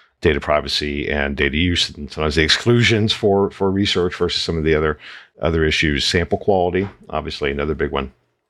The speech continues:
And I have a concern, and maybe it's not valid,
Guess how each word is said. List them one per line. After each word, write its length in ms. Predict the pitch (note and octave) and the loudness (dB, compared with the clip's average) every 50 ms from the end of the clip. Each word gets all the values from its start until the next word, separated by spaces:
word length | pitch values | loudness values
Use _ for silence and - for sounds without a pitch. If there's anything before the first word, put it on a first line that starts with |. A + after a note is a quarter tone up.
| _ _ - | _ _ -2
And 420 | - G#2 G2 F#2+ F#2 F2 E2+ E2 - - - - - - - - - _ _ _ _ _ _ _ _ _ _ - | 0 2 2 2 2 0 -2 -4 -8 -12 -18 -20 -20 -20 -20 -20 -20 _ _ _ _ _ _ _ _ _ _ 2
I 220 | A#2+ C3+ D3+ F3+ | 2 4 4 4
have 320 | F3+ D3+ D3 B2 G2+ E2 | 4 4 2 2 2 0
a 100 | E2+ E2 | 0 -2
concern, 720 | - - E2+ D#2 - - - F2 - - - D2+ C3+ D#3 D3+ - _ _ _ _ _ _ _ - | -2 -4 -6 -4 -2 0 0 0 -2 -4 -6 -4 -4 -4 -4 -8 _ _ _ _ _ _ _ -4
and 340 | - F#2 F2+ F2 F2 F#2 F2 | -2 0 0 0 0 0 0
maybe 240 | F2 E2+ D#2+ D#2+ F#2 | 0 0 2 2 0
it's 160 | F#2+ - - | 0 0 0
not 200 | A#2+ A#2+ - - - - - | 0 0 -2 -6 -10 -18 -6
valid, 540 | - - F2 D2 C#2 C#2+ D2+ F#2+ G2+ G2+ | -2 0 0 2 2 0 -2 -4 -6 -10